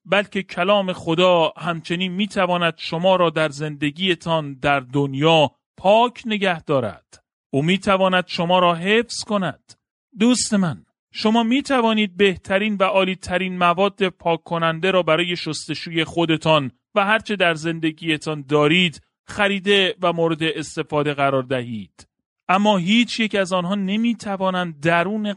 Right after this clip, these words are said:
قلب و وجود شما را پاک کنند. فقط کلام خدا می‌تواند امروز شما را پاک نموده و پاکیزه نگاه دارد. این واقعیتی است که یوحنا در اینجا اشاره کرده است.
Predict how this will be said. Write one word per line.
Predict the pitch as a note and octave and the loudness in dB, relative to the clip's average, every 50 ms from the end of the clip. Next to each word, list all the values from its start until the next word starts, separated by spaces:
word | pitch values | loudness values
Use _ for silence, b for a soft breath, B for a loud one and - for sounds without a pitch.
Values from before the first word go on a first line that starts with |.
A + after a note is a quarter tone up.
| _ - | _ -2
قلب | F#3+ G3 G3+ G3+ G3 D#3+ D#3 | 0 2 2 0 -2 -4 -4
و | D#3+ E3+ E3 D#3 D3+ | -4 -4 -4 -2 -2
وجود | E3 E3 D#3+ C#3+ E3+ A3 C4+ C#4 C#4+ C4 B3+ | 0 0 0 2 2 4 4 4 2 2 -2
شما | A#3 - A#3 A3+ G#3+ G#3+ G#3 | -2 -2 -2 -2 0 0 0
را | G3 F#3+ F#3 | 2 0 0
پاک | E3+ _ - F3 E3 D3+ _ | -2 _ -4 -4 -4 -4 _
کنند. | - - D3 C3+ B2+ A2+ F#2 D2+ C2+ _ _ - _ _ _ _ _ _ - | -8 -6 -4 -4 -4 -6 -8 -12 _ _ _ -20 _ _ _ _ _ _ 0
فقط | C3 C3+ C#3 D3+ D#3+ D#3+ E3 D#3+ - | 0 2 4 4 4 4 4 2 -2
کلام | - - D3+ D#3 E3 E3+ E3+ E3 E3 E3 E3 D#3+ | -6 -2 0 2 4 4 4 4 2 0 -2 -2
خدا | C#3+ - - D#3 D#3 D#3 F3 G3 G#3+ | -4 -4 -2 0 2 2 2 2 2
می‌تواند | G#3+ G#3 G3+ - - F#3 F3+ F3 F3 F3 F3 E3+ E3 D#3+ D#3 D3+ _ _ _ - | 2 0 -2 -2 -4 -4 -4 -2 -2 0 0 2 2 2 0 -2 _ _ _ -4
امروز | E3+ D#3+ D#3+ D#3 F3 F3+ E3 | -4 -2 -2 -2 -2 -4 -4
شما | - - - E3 D#3+ D#3+ D#3+ E3 | -4 -4 -4 -2 0 2 2 4
را | D#3 D#3 D3+ D3+ | 4 4 4 2
پاک | - - - D#3 D#3+ D#3+ D3+ - - | 0 -2 -4 -2 0 0 0 -2 -6
نموده | D#3+ D3+ D3+ D3+ C#3+ C3 B2+ D3 D3+ D3 C#3+ A#2+ - _ _ - | -8 -6 -6 -4 -4 0 2 2 2 2 2 0 -4 _ _ 0
و | D#3 D#3 | 0 0
پاکیزه | D3 - - C#3+ D3 C#3+ C3+ - D3+ D3+ D3 B2 C#3 D3+ | 0 0 -2 0 0 0 -2 -4 -6 -6 -6 -4 -4 -4
نگاه | D3 C#3 C3+ B2+ C3+ C3 B2 A2 - | -2 -2 -2 0 0 0 0 0 -2
دارد. | - A2+ G#2+ G#2 F#2+ D#2+ - _ _ _ _ _ _ _ - | -6 -6 -6 -6 -8 -12 -16 _ _ _ _ _ _ _ -6
این | C3+ D3 | -4 0
واقعیتی | D3 D3+ D3 C#3+ C#3 D3 D3+ E3 E3+ E3 - F3 E3+ | 2 4 4 4 2 2 2 2 2 2 2 2 2
است | E3 D#3+ - - | 2 2 0 -2
که | - E3 D#3+ D#3 D3 C#3+ - | 0 2 4 4 2 2 0
یوحنا | - D#3+ C#3+ D#3 D3+ C#3+ C#3 D3 C#3+ C#3+ C#3+ D#3+ E3 | -4 -4 -2 0 0 0 0 -2 -2 -2 0 0 0
در | D#3+ D3+ C#3+ | 2 2 2
اینجا | C#3 C#3 C3+ A#2+ C3 C3 B2+ B2 A#2+ A#2 - | 0 0 -4 -2 0 2 4 4 2 2 0
اشاره | - C3+ A#2 - - B2+ A#2+ A#2+ | -4 -6 -6 -4 -4 -4 -4 -6
کرده | A2 - B2 A#2 A2 G#2 A2 | -6 -6 -6 -6 -6 -6 -8
است. | G#2 F#2 D#2 - - - - - _ | -10 -10 -12 -14 -16 -16 -16 -16 _